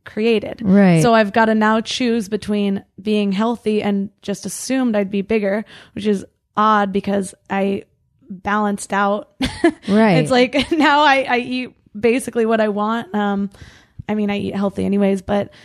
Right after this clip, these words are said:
Speaker 1: it just kind of balanced out to what it was anyways, like,
Speaker 2: Right.
Speaker 1: what I was striving for. And, and instead of being this constant struggle, I just let it set in.
Speaker 2: Right.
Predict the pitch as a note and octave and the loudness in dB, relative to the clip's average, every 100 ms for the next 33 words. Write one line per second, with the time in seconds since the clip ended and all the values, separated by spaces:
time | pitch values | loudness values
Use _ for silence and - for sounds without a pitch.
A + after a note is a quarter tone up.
0 | - - A3+ G#3 A#3 G#3+ G#3 G#3 G#3 B3 | -14 -6 -4 -2 0 0 0 -2 -2 -2
1 | C4 C4+ A#3 A#3 A3 A#3 A#3 - F4+ F#4+ | 0 -2 -4 -4 0 -2 -2 -6 -4 -2
2 | F#3+ F3+ E3+ E3 D#3+ A#3+ C4+ B3 A#3+ - | 2 4 4 4 2 0 0 0 -4 -2
3 | C4+ D4+ D4 A#3 A3 G#3 G3+ A3 G#3+ _ | 0 0 -2 -4 -4 -4 -4 -6 -8 _
4 | _ _ B3 B3+ G#3+ A#3 A#3 G#3+ - C4 | _ _ -4 -4 -2 -4 -2 -4 -6 -6
5 | B3 G#3+ G#3 - C4 A#3+ G#3+ G3+ G3+ - | -6 -6 -10 -6 -4 -2 -2 -4 -8 -6
6 | G#3+ G#3+ - - - - - G#3 G3+ G3 | -4 -4 -8 -12 -16 -14 -6 -4 -2 -4
7 | F#3+ F#3+ F3 F3 E3+ E3+ | -4 0 4 6 6 2